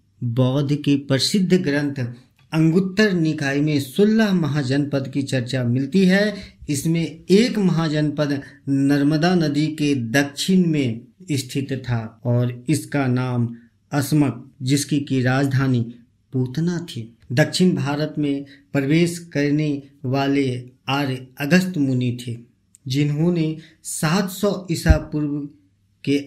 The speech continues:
आसपास विंध्य पर्वत को पार कर दक्षिण भारत आए और दक्षिण भारत में उन्होंने आर्य संस्कृति की स्थापना की। इसके पश्चात दक्षिण भारत में आर्य संस्कृति को फैलाने का श्रेय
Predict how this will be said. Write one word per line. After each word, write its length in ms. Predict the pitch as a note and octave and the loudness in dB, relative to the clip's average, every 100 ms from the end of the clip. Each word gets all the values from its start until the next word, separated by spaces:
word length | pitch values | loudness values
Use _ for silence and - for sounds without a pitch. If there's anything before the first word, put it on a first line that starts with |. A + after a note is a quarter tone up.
| C3+ | -4
आसपास 640 | C#3 C3 - C3 A#2+ - - _ _ - | -2 -4 -4 -4 -2 -4 -12 _ _ -6
विंध्य 460 | B2 D3 G#3 G3 F#3+ | 2 4 4 4 0
पर्वत 400 | C#3+ C3+ C#3+ C#3+ | -2 -2 -2 -4
को 200 | - C#3+ - | -4 -4 -4
पार 320 | - A#2+ B2+ B2+ | -4 -4 -2 -4
कर 280 | B2 A#2 A2 - _ A#2+ | -4 -2 -4 -10 _ 0
दक्षिण 500 | C#3+ C#3+ - D#3+ C#3 | 0 0 -2 -2 0
भारत 420 | B2 A#2+ A#2 - C3+ | -2 -2 -4 -4 0
आए 320 | E3 A3 A3 - - | 2 4 0 -4 -10
और 240 | B2 B2 A#2 | -4 -2 0
दक्षिण 460 | D3 D3 - G3 | -2 0 0 0
भारत 380 | B2+ C#3+ C#3 C3+ C#3 | -2 -4 -6 -6 -4
में 380 | C3 C3 B2 - - | -2 -2 -6 -10 -6
उन्होंने 440 | C#3+ C#3 D3 C#3 C3+ B2 A#2+ - - | -2 0 2 0 0 -2 -6 -14 -4
आर्य 300 | C#3 D#3 E3 | -2 0 -2
संस्कृति 800 | - C#3 C3 - C#3 B2+ C#3 C#3 | -4 -4 -4 -6 -6 -6 -4 -4
की 240 | D3+ D3+ | -4 -6
स्थापना 600 | C3 - C3 A#2+ B2 B2 A#2+ - | -6 -8 -8 -4 -4 -2 -4 -6
की। 480 | - F3 B2+ - - _ D#3+ | 0 2 2 -4 -16 _ -4
इसके 240 | - G3+ | 0 0
पश्चात 540 | G3 D#3 - D#3 D#3 C#3+ | 2 0 0 0 0 -2
दक्षिण 480 | B2 D3 - G3 D3+ | -2 -2 0 0 0
भारत 320 | C#3+ C#3+ C#3 | -2 -4 -2
में 260 | D3+ D3 C#3 - - | 0 0 -4 -14 -4
आर्य 240 | - E3+ F3+ | 0 2 2
संस्कृति 600 | E3+ D#3 - D#3 D3+ D#3 | 2 0 0 -4 -2 -2
को 180 | D#3 D3 | -2 -4
फैलाने 580 | C#3 C3 D#3 A3 A3+ | -2 -2 0 2 2
का 160 | F#3+ E3+ | 2 -2
श्रेय 420 | - C#3+ C#3 A#2 | -2 0 0 -2